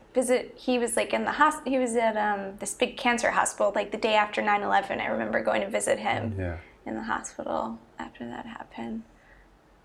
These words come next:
Speaker 1: Um, and, like, my grandfather's passed away. So those have been s-, and my dad, my dad is a cancer doctor, so that was,
Speaker 2: Okay,
Speaker 1: like, my
Speaker 2: yeah.
Speaker 1: mom worked with Alzheimer's patients growing,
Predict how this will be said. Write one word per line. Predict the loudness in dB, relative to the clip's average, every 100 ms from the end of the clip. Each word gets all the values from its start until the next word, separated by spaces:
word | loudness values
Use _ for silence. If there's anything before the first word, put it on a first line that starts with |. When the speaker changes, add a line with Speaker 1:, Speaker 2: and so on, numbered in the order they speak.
| _ _ -12
Speaker 1:
Um, | -6 -4 -2 0
and, | 0 0
like, | -4 -12 -14 -10
my |
grandfather's | -6 -6 -6 -10 -10 -10 -12
passed | -16 -18 -16 -18 -16
away. | -16 -16 -18 -20 _ -20 -20 -20 _ _ _ _ _ _ _ -20
So | -12
those | -12
have | -12
been | -10 -10
s-, | -8 -10 -12 -20 -20 _ -16 0
and | 4
my | 6
dad, | 8 6 4 -2
my | -2
dad | 4 4 4
is | 2 2
a | 2 0 -6
cancer | -2 -2 0 0
doctor, | 0 -2 -2 -2 -2
so | -2 -2
that | 0
was, | 0 2
Speaker 2:
Okay, | 0
Speaker 1:
like, | 0 -8 0
my | 4
Speaker 2:
yeah. |
Speaker 1:
mom | 6 8 8
worked | 6 4
with | 8
Alzheimer's | 8 6 2 2 2
patients | 0 0 0 2 0 0 0
growing, | 4 4 2